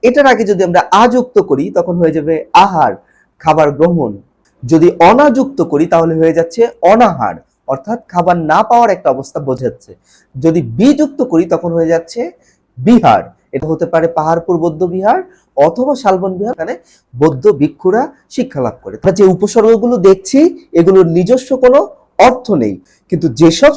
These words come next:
শব্দের অর্থ আছে, সেগুলোর আগে সে বসে এই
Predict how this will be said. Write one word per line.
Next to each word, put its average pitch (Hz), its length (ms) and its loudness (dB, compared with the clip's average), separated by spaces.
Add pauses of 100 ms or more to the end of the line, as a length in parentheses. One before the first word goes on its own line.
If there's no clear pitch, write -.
শব্দের 277 380 4
অর্থ 185 180 -2 (220)
আছে, - 260 -4 (440)
সেগুলোর 302 560 4 (260)
আগে 180 180 0 (100)
সে 285 100 2 (140)
বসে 165 280 -2 (440)
এই 262 180 4